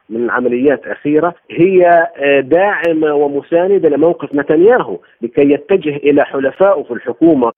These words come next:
وجلهم من غلاة المستوطنين والمتطرفين،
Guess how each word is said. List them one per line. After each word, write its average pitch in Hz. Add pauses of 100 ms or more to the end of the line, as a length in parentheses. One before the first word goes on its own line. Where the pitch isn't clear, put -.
وجلهم 131
من 123
غلاة 143
المستوطنين 123
والمتطرفين، 131